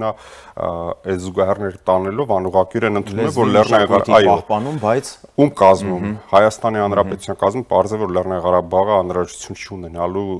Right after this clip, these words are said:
Speaker 1: նման կարգավիճակի
Speaker 2: Բնականաբար։
Speaker 1: բնավորության, ա, քանի որ, ա, բնակչության, ա, մեծամասնությունը, ա, ամբողջովին հայեր են, և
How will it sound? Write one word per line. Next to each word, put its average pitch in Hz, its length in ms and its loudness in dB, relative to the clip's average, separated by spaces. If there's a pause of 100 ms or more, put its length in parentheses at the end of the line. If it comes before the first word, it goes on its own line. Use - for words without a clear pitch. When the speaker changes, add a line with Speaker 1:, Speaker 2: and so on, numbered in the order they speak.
(100)
Speaker 1:
նման 87 320 -6
կարգավիճակի 87 760 -8
Speaker 2:
Բնականաբար։ 87 320 -2
Speaker 1:
բնավորության, 101 520 -6
ա, 85 600 -6
քանի 90 300 -8
որ, - 100 -12
ա, 90 240 -10 (160)
բնակչության, 87 580 -14 (600)
ա, 87 160 -10 (240)
մեծամասնությունը, 87 840 -6 (460)
ա, 82 140 -14 (260)
ամբողջովին 87 500 -8
հայեր 85 300 -8
են, 165 100 -8 (460)
և 127 200 0